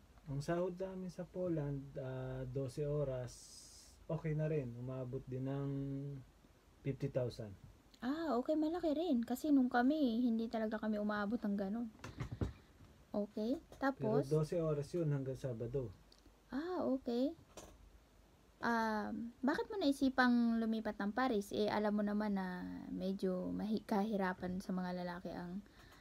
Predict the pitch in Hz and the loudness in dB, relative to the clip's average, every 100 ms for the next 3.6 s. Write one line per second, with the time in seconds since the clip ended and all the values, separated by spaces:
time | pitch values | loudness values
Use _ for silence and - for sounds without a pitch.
0 | - 214 202 180 - - 190 196 185 190 | -4 0 0 0 -8 -4 0 0 0 -2
1 | 185 196 190 180 190 202 233 - 185 - | -2 0 2 2 0 -2 -2 -4 -8 -10
2 | - - - 127 113 117 - 120 - 117 | -20 -20 -18 -10 -6 -6 -4 -8 -8 -8
3 | 123 147 135 117 123 120 | -6 -4 -4 -6 -8 -8